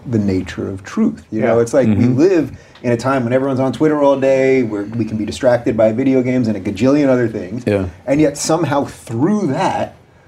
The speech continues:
Speaker 1: you know, that video that we did has over a million views already and a couple hundred thousand on the, on the audio podcast. And it's a two-hour conversation about these things. So one of the things that we really focused on was the sort of what I think they would both argue are the bedrock values of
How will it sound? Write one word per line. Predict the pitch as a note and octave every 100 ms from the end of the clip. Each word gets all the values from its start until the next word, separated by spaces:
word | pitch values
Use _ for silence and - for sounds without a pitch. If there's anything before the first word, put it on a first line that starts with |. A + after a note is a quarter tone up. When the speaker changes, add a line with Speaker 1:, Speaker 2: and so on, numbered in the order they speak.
| _
Speaker 1:
you | C#3+
know, | C3+
that | C#3
video | C3+ G#3 F#3+
that | G#2+ G2
we | G#2+
did | G#2+ G#2+ A2
has | A2 G#2 G#2 G#2
over | A#2+ A2 G#2+
a |
million | G#2+ B2+ A#2+ G#2+
views | G2 G2
already | F#2+ F#2+ G#2 B2
and | F#2+
a |
couple | A2+ A2+ G2+
hundred | G#2+ F#2+
thousand | G#2 G2+ G#2
on | G2+ G2
the, | F#2+ F#2 -
on | G2
the | F#2
audio | G2+ G2 F#2+
podcast. | F2+ F2+ F#2 - F#2+ A#2+ - - -
And | -
it's | D#3+ C#3
a |
two-hour | - - G#3+ F#3 D3+ C#3 B2
conversation | B2+ A#2+ A2 G#2 - B3 A3 -
about | F2+ F2+ F2
these | - F#2+ -
things. | - E2+ F#2 - - - -
So | D#3
one | D#3+ A#3
of |
the | G#3
things | E3+ D3
that | A#2+
we | A2 A2
really | A2+ G#2
focused | G#2 A#2+ A#2 A2 -
on | G2 G2 F#2 - - - - -
was | B2 A#2 A2 G#2+ G2+ A#2+ - -
the | A2
sort | A2 B2+ A#2
of | A2+ A2+
what | A2 A2 -
I | -
think | A2+ B2
they | A#2
would | G#2+ A2
both | G3+ -
argue | A#2+ G2+ G#2+
are | G#2 G2+
the | F#2+
bedrock | F2+ B2 A2+ G#2+ F#2+
values | - G2 F#2 F#2 F#2 F#2 F#2 -
of | F#2 F2+